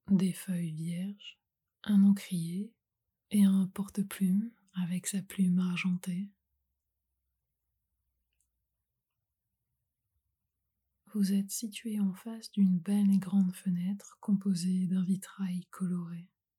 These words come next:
Cette fenêtre est ouverte sur l'immense jardin qui n'a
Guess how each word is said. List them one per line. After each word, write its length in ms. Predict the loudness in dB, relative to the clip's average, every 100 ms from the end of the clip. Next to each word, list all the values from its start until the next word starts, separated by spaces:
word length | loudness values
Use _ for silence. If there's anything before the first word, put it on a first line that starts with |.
| _ _ _ _ _ _ _ _ -12
Cette 260 | -4 -4 -2
fenêtre 540 | 0 2 0 -2 -4
est 220 | -4 -4 -4
ouverte 500 | -4 -4 -6 _ -14
sur 280 | -12 -6 -2
l'immense 400 | 4 6 4 2
jardin 520 | 0 0 0 -4 -6 _
qui 140 | -4
n'a 120 | -4